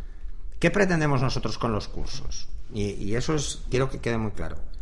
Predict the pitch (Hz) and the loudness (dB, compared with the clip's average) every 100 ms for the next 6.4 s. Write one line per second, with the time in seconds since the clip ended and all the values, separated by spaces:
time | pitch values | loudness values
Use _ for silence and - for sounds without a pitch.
0 | - - - 107 110 - 123 147 160 156 | -6 -4 0 2 0 0 -2 0 2 2
1 | 160 143 - 104 120 160 139 110 113 - | 4 4 4 4 4 2 2 2 2 2
2 | - 131 127 - - - - - 95 90 | 4 4 6 4 4 4 2 0 0 0
3 | 107 104 110 131 151 156 135 131 - 139 | 0 2 2 4 4 4 4 6 6 4
4 | 139 127 127 - - - - - - - | 4 4 2 4 2 2 0 -2 -4 -2
5 | 101 92 113 135 147 147 135 120 123 135 | 2 2 4 4 2 2 2 2 2 2
6 | 135 123 127 | 2 0 0